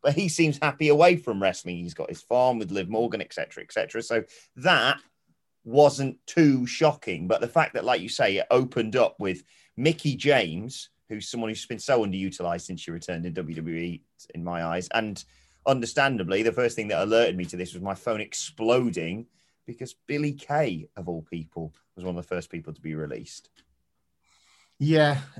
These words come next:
Speaker 2: um, yeah, it's really difficult to sort of, I'm with you. I think it's kind of unfair. The wrestlers haven't asked to be ranked, I guess, in order of, well, who's the most shocking or who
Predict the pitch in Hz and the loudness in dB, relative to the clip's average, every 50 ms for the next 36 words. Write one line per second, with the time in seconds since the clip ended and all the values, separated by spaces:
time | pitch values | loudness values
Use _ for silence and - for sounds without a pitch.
0 | - 151 151 151 151 151 156 151 151 151 147 147 - - 165 190 196 196 196 - | -6 -4 0 0 2 2 4 4 2 2 0 -4 -8 -6 -2 -2 0 0 0 -2
1 | 170 135 - - 180 196 208 220 220 214 196 175 151 135 - - 190 - - 170 | -2 -4 -4 -2 4 6 6 6 6 4 2 0 -2 -4 -2 -2 -2 -2 -2 -4
2 | 139 - 131 117 120 - - - 131 - - 143 139 127 - 127 120 104 - - | -2 0 0 0 -2 -4 -6 -4 -2 0 2 2 2 4 4 2 2 0 -2 -8
3 | - _ _ _ _ _ _ _ _ _ _ _ _ _ - 165 165 156 143 131 | -16 _ _ _ _ _ _ _ _ _ _ _ _ _ -2 2 4 4 4 6
4 | 151 156 139 120 113 - 120 127 - 151 135 135 131 135 - - - - _ _ | 6 6 6 4 4 2 -2 -2 0 0 0 0 0 -2 -4 -6 -8 -12 _ _
5 | _ _ _ _ - 135 135 123 120 - 139 135 120 - - 139 131 123 117 - | _ _ _ _ 0 2 4 4 4 4 4 4 4 4 4 4 4 4 4 2
6 | - - 117 120 127 143 139 - - 123 - - 117 117 110 104 - 117 113 - | 0 -2 0 2 2 0 0 -2 -4 -6 -4 -4 -4 -4 -4 -4 -4 -6 -6 -6
7 | - - - _ - - 131 139 117 113 110 110 113 - - _ - - 123 117 | -8 -12 -14 _ -4 -2 -2 0 0 0 0 -2 -4 -6 -12 _ -12 -8 -4 -2
8 | 117 120 120 110 101 101 - - - - - 107 104 110 110 110 - - - - | 0 0 0 0 -2 -4 -8 -14 -16 -10 -8 -6 -4 -4 -4 -6 -6 -10 -12 -10
9 | - 113 110 107 110 110 101 104 104 104 101 92 95 143 143 110 98 101 110 127 | -6 -4 -4 -2 -2 -2 -2 0 0 0 0 0 0 0 0 0 0 2 2 4
10 | 135 131 113 120 135 147 151 135 135 - - 117 - - - 104 101 92 90 90 | 4 4 4 4 4 4 4 4 4 2 0 -2 -2 -2 -2 0 0 0 0 -2
11 | 101 117 120 113 107 104 101 | -2 -2 0 0 0 -2 -2